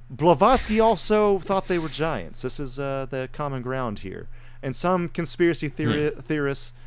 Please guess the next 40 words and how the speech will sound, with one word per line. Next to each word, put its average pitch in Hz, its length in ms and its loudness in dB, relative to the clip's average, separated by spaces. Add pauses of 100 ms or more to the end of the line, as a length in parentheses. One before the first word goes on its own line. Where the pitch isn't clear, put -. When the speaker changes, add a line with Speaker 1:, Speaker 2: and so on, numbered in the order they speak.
(140)
Speaker 1:
link 139 280 -2
this 147 200 -2
to 151 180 0
the 135 80 -2
Nephilim, 127 600 0 (200)
because 156 480 2 (500)
doesn't 202 320 4
every 180 360 4
fucking 143 400 2
conspiracy 135 640 -2
theory 123 340 0
go 131 220 4
back 139 320 4
to 147 80 -2
the 123 100 0
fucking 147 380 2
Nephilim? 110 640 -2 (600)
People 196 280 6
love 180 360 8
this 180 200 4
idea 165 420 4
of 147 80 0
the 151 80 0
Nephilim. 110 600 0 (1500)
Speaker 2:
Can 131 100 6
you 139 120 10
expand 127 500 2
a - 20 4
little 113 160 6
bit 113 100 6
on 107 140 8
that 110 140 6
for 101 100 -8
those 92 180 4
who 90 60 0
don't 87 160 4
know 87 120 2
what 85 140 4
that 85 120 0
is? 92 220 -2